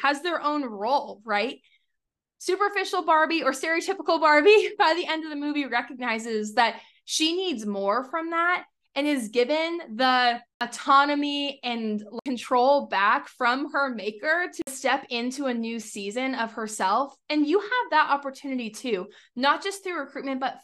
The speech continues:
through your sorority membership. This quote, one of my favorite dynamics in the movie was the relationship between the mom and the daughter and how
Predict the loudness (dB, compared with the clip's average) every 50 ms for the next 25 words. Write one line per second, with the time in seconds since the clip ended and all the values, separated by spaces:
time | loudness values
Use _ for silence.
0 | _ -14 -8 -4 -4 -2 0 0 0 0 0 -2 -2 -4 -6 -10 -8 -6 -4 -4
1 | -4 -4 -4 -6 -8 -10 -10 -12 -10 -8 -8 -8 -8 -10 _ _ _ -20 -20 -20
2 | _ _ _ _ _ _ _ _ _ _ _ -4 -2 -2 -2 -4 -8 -12 -14 -4
3 | 2 4 6 8 8 8 8 6 6 2 -2 0 -2 -2 0 0 0 0 0 -2
4 | -2 -4 -2 -2 -2 -4 -4 -6 -8 -6 -4 -4 -2 2 2 2 2 2 0 -2
5 | -2 -2 -2 -2 -2 -4 -4 -6 -8 -4 -4 -6 -6 -6 -10 -8 -6 -6 -4 -4
6 | -2 -2 0 2 2 4 4 4 2 2 0 -2 -2 -2 -2 -2 -2 0 0 0
7 | 0 0 0 0 0 -2 -2 -2 -4 -6 -2 2 4 6 6 6 4 2